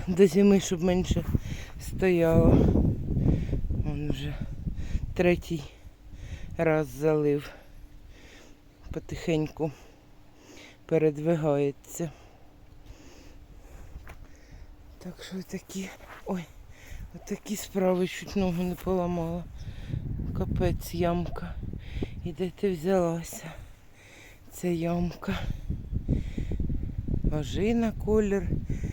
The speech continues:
вже змінила. Лохина. Також, ну, дубак. Дубак страшенний вітрюган. Холодно.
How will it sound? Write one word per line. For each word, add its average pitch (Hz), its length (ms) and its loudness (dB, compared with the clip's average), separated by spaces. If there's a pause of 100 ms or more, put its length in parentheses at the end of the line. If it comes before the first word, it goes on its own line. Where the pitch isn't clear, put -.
(180)
вже 180 260 0
змінила. 185 960 2 (840)
Лохина. 208 1080 4 (640)
Також, 196 320 -2 (100)
ну, 226 160 2
дубак. 180 580 -2 (560)
Дубак 196 320 2
страшенний 185 760 2
вітрюган. 202 600 4 (3000)
Холодно. 175 640 6